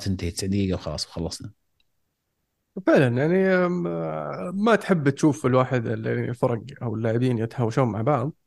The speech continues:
Speaker 2: آه، وأتوقع، يعني، لقطة ترام، يعني، كان يضحك على خيبته أكثر ما هو، يعني، كان مبسوط بالنتيجة، يعني.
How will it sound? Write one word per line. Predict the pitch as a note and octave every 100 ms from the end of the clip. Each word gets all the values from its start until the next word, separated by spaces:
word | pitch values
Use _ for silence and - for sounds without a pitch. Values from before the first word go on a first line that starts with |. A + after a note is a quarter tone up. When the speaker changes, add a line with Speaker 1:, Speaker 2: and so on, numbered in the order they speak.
| _ _ _ _ _ -
Speaker 2:
آه، | C3 C3 C3 D3+ - - - - -
وأتوقع، | - - D3 D3+ G3+ - D#3
يعني، | D#3 D3+ D3+
لقطة | D#3+ F3+ C3+
ترام، | B2+ D3 D3 C#3+
يعني، | C3+ C#3+ C3+
كان | C#3+ B2+ B2
يضحك | C3+ B2 A#2+ B2
على | A#2
خيبته | B2+ B2 -
أكثر | A2+ - A#2
ما | A2+
هو، | A#2+ A#2
يعني، | A2 A2+
كان | B2+ A#2
مبسوط | G#2+ G2+ - G2 -
بالنتيجة، | G2 A2+ A2+ E2+
يعني. | -